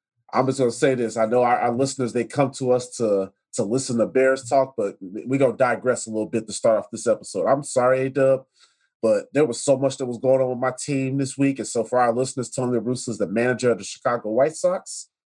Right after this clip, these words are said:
Speaker 2: Very old school manager, seventy-four-year-old guy.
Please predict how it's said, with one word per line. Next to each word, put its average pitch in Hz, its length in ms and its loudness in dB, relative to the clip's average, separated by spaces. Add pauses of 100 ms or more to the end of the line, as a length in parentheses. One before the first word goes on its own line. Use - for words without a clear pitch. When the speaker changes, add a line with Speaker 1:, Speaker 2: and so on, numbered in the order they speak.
(140)
Speaker 2:
Very 135 320 2
old 135 300 2
school 139 500 2
manager, 160 520 0
seventy-four-year-old 139 1080 0
guy. 147 340 0